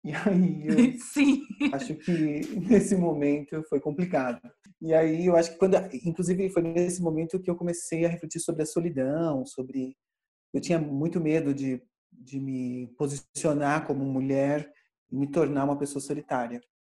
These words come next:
Speaker 1: E aí acho que com a terapia eu fui enfrentando isso e tal, e, e, e o processo vem sendo. E eu acho que isso que você fala, né, que, que a Simone de Beauvoir nos ensina, né,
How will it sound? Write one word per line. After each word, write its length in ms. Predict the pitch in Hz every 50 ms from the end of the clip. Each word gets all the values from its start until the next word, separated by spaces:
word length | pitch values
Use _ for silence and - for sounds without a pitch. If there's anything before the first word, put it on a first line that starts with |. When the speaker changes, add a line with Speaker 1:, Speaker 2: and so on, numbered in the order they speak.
| _ _ _ _ _ _ _ _ _ _ _ _ _ _ _ _ _ _ _ -
Speaker 1:
E 100 | - 147
aí 180 | 147 156 165 175
acho 140 | 170 175
que 80 | - 170
com 240 | - - 185 185 190
a 80 | 185
terapia 320 | 180 185 160 151 151 160 160
eu 20 |
fui 140 | 160 - 165
enfrentando 500 | 156 - 160 147 139 - 151 156 151 139
isso 360 | 135 131 143 156 151 - - _
e 40 |
tal, 260 | - 131 135 139 139 135
e, 240 | 127 127 123 120 120 _ _ -
e, 400 | 135 131 127 127 127 123 123 123 _ _ _ _ _ _
e 40 | 139
o 40 | 135
processo 480 | 135 143 147 143 - 151 143 143 143 151
vem 100 | 160 160
sendo. 260 | 143 143 143 139 147
E 40 | 165
eu 120 | 165 165
acho 240 | 165 175 180 180 180
que 400 | - - 165 156 151 - - - _ _
isso 200 | 156 147 - - -
que 60 | -
você 120 | - 139
fala, 360 | - - 151 143 147 139 139
né, 180 | 135 135 135 131 - - _ _ _ _
que, 240 | - 139 127 123 117
que 140 | - - 135
a 60 | 135
Simone 300 | - 156 143 143 139 135
de 60 | 131
Beauvoir 360 | 131 135 131 127 127 127 131
nos 140 | 135 131 127
ensina, 400 | 123 117 - - 143 147 143 131
né, 160 | 131 131 135